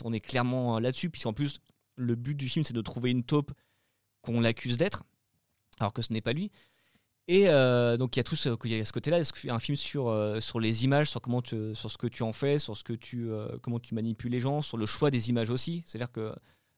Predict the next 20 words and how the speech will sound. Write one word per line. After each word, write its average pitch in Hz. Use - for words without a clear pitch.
euh, 107
quand 120
l'équipe 123
se 127
fait 113
massacrer 113
au 131
début, 123
la 113
personne 127
qui -
gère 131
ça, 143
je 120
vais 101
peut-être 110
pas 120
non 123
plus, -
euh, 110